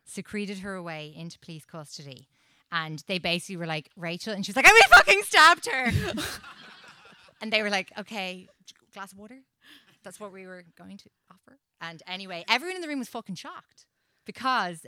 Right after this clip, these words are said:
while they did think the girls were lying, they actually thought that they were maybe gonna come out with some story about the fact that, like, maybe Skylar had overdosed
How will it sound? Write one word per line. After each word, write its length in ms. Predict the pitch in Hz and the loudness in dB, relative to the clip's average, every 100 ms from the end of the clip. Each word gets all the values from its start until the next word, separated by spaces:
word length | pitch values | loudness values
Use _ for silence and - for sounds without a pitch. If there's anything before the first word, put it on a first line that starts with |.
| - | -10
while 240 | 214 233 | -6 -4
they 140 | 240 240 | -4 -6
did 180 | 269 | -8
think 140 | 294 311 | -10 -12
the 80 | 277 | -10
girls 220 | 247 226 | -12 -12
were 80 | 196 | -14
lying, 260 | 208 196 | -12 -12
they 80 | 175 | -10
actually 320 | 185 190 233 | -10 -10 -14
thought 180 | 240 220 | -14 -14
that 100 | 185 | -14
they 100 | 190 | -12
were 80 | 175 | -10
maybe 260 | 170 170 190 | -10 -10 -10
gonna 160 | 180 | -12
come 160 | - 170 | -10 -10
out 140 | 160 | -10
with 100 | 165 | -12
some 140 | - 160 | -14 -14
story 300 | - 170 170 | -12 -12 -12
about 160 | 160 | -14
the 60 | - | -14
fact 200 | 160 151 | -14 -14
that, 80 | 151 | -16
like, 140 | 156 | -14
maybe 180 | 160 156 | -12 -12
Skylar 360 | - 165 165 165 | -14 -14 -12 -14
had 100 | 156 | -14
overdosed 600 | 156 175 202 226 - | -14 -12 -12 -12 -16